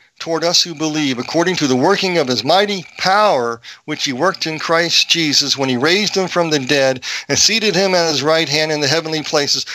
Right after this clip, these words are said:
far above all principality and power and might and dominion, and that every name that is named, and not only in this age, but what, what that which is to come," basically gonna bow their knee to Jesus.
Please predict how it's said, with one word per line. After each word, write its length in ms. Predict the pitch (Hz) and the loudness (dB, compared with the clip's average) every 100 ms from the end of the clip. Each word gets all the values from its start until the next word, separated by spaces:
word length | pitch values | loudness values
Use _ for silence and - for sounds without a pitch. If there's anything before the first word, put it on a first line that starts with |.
| - | -14
far 380 | - 190 240 269 | -2 2 4 4
above 360 | 220 165 147 139 | 2 2 2 2
all 180 | 175 | 2
principality 680 | 196 185 180 - 180 180 170 | 0 -4 -8 -4 -2 0 -2
and 100 | 160 | -6
power 380 | 165 165 165 165 | -2 2 2 0
and 120 | 151 | 0
might 240 | 156 165 170 | 2 2 0
and 120 | 147 | -6
dominion, 440 | 147 160 156 139 - - - - | -4 -2 -2 -4 -6 -14 -14 -4
and 360 | 131 135 127 - - - | -4 -4 -8 -14 -20 -4
that 180 | 123 120 | -2 2
every 300 | 180 180 170 | 2 2 0
name 280 | 165 170 | 0 0
that 120 | 156 143 | 0 -2
is 160 | 135 | -2
named, 240 | 143 165 147 | 0 0 0
and 80 | |
not 160 | 147 165 | 0 2
only 220 | 170 160 | 0 0
in 60 | 139 | 0
this 200 | 170 - | 0 2
age, 360 | 170 151 127 | 0 -2 -4
but 200 | 143 135 156 | -2 -2 -2
what, 180 | 156 - - - - - | -8 -8 -20 -20 -20 -12
what 240 | - 135 131 | -2 -2 0
that 280 | 156 165 165 | 0 0 -2
which 200 | 143 139 | -4 -2
is 120 | 135 | -2
to 80 | - | -4
come," 420 | - 185 175 156 - - _ _ _ _ _ _ _ _ - | -2 2 2 0 -6 -20 _ _ _ _ _ _ _ _ -4
basically 360 | 151 151 170 | -2 0 0
gonna 180 | 165 151 123 | 0 -2 2
bow 240 | 170 185 | 2 4
their 160 | 196 208 | 4 2
knee 360 | 233 254 214 | 4 2 2
to 120 | 170 185 | 0 0
Jesus. 680 | 202 214 147 - 107 - | 2 2 2 0 -2 -4